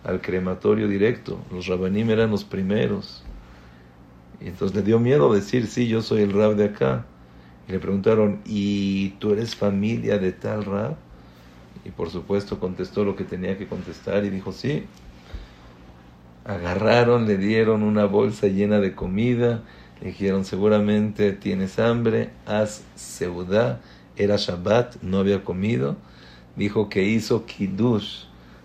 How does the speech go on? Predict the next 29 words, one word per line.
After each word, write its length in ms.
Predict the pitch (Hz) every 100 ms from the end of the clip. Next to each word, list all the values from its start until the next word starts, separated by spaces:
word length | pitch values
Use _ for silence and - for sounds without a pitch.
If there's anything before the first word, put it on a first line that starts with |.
| -
de 140 | 98 95
Shabbat 440 | 95 95 110 107
sobre 420 | - 92 90 90
el 100 | 92
pan 460 | - 120 170 - 214 - - - - -
y 300 | 110 110 110 - - -
se 180 | - 92
lo 200 | 87 -
comió. 400 | 87 90 90 95 - - - - -
Y 60 | 98
ahí 180 | 101 101
se 160 | -
dio 260 | 101 104 101
cuenta, 540 | 101 113 101 95 92 - - - - -
dijo, 260 | 95 - 92
"Mira, 380 | 98 98 92 - - - - - -
yo 160 | 90 101
me 80 | 107
estoy 280 | - 107 101
cuidando, 640 | 104 95 92 95 110 185 - - - - - - - - -
entonces 720 | 98 95 85 104 107 104 95 -
Akadosh 580 | 92 90 92 92 101 107
Baruj 420 | 101 98 90 -
Hu 220 | 120 120 -
también 840 | - 92 92 92 95 104 120 127 - - - - -
me 280 | 92 90 90
cuida 600 | - 98 101 98 101 - -
a 80 | 87
mí." 220 | 85 82